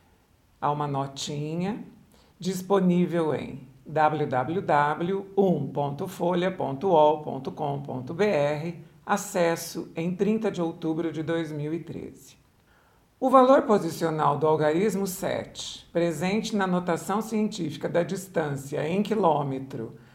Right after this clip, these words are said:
entre o asteroide e a Terra, corresponde a: alternativa A,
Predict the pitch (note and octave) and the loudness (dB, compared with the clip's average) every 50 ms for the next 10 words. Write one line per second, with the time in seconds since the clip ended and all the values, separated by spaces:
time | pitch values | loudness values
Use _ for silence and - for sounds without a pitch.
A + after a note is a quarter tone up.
0 | _ _ _ _ - A3 A3+ A3+ A3 - - E3+ D#3+ D#3 E3 E3+ D#3+ D#3 - G3 | _ _ _ _ 0 2 4 4 2 0 0 -2 0 2 2 2 0 0 -4 -2
1 | F#3 D#3 C#3+ C#3 C#3 C#3+ C3+ D#3 E3+ D#3+ D#3+ G#3 A3 F#3+ C#3 C3 B2+ C3 - E3 | 0 0 0 0 0 -2 -2 -4 -6 -4 -2 -2 0 0 -2 -4 -4 -4 -2 -2
2 | D#3+ D3 C3+ C3 C3+ C#3+ D3 C#3+ F3 F3+ E3 E3+ F3 - - - F3+ F#3+ G3+ G3+ | 0 0 -2 -4 -6 -8 -6 -4 -2 0 0 0 -2 -2 -4 -2 -2 0 0 0
3 | E3+ F3 D3 G#2+ - - - - - - _ _ _ _ _ _ _ _ _ _ | -2 -2 -2 -2 -4 -4 -8 -16 -20 -20 _ _ _ _ _ _ _ _ _ _
4 | F#3 F3 F3 G3 F3 F3 F#3+ F#3 F#3+ F#3 - - A3 G#3+ A3 G#3+ G3 - B2+ A2 | -4 -2 0 0 0 0 0 -2 -2 -4 -2 0 0 2 4 4 4 4 2 -2
5 | - - | -4 -6